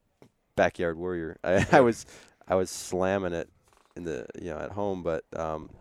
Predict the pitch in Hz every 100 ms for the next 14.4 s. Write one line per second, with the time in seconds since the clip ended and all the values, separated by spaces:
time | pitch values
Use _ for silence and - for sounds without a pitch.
0 | - _ - - 117 107 98 92 85 85
1 | 80 - 73 - - - 85 - 80 -
2 | - - - - - - 117 113 110 101
3 | 107 101 101 95 92 98 - 92 92 90
4 | 85 92 95 85 87 104 87 98 95 -
5 | 82 82 87 90 92 87 98 - - 87
6 | 92 101 101 98 98 90 95 92 90 92
7 | 90 87 - - - 110 113 - 107 120
8 | 131 110 117 120 107 113 110 107 104 92
9 | - _ - 101 98 95 92 90 87 85
10 | 82 82 - _ _ _ _ _ _ _
11 | _ 82 82 80 78 - - 113 - 98
12 | 85 87 - _ _ _ _ - 92 95
13 | 95 95 92 87 87 82 80 95 90 90
14 | 90 87 95 101